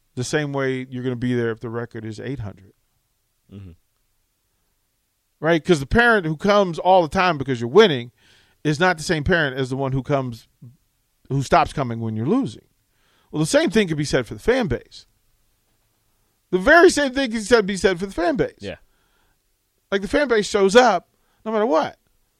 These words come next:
Speaker 1: You show up 'cause those are your people. They wear the N. So you should show up for 'em. Even if it's a sport that you don't really particularly care about, they're still the kids of Nebraska.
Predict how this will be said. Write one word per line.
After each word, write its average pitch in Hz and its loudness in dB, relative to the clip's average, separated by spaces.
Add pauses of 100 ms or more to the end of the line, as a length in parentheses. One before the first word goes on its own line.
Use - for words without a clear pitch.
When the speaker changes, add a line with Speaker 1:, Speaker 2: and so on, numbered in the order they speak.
(560)
Speaker 1:
You 220 0
show 220 4
up 233 2
'cause 185 2
those 175 2
are 165 -4
your 160 0
people. 180 -4 (760)
They 160 4
wear 180 6
the 175 4
N. 120 -6 (880)
So - 4
you 175 6
should 170 -8
show 190 4
up 226 4
for 143 -8
'em. - -16 (1800)
Even 294 2
if 233 4 (360)
it's 208 2
a 196 -4
sport 240 0
that 196 -10
you 294 8
don't 214 4
really 226 6
particularly 220 -2
care 330 0
about, 214 -4 (380)
they're 208 8
still 269 2
the 220 0
kids 220 0
of 190 -2
Nebraska. 208 -4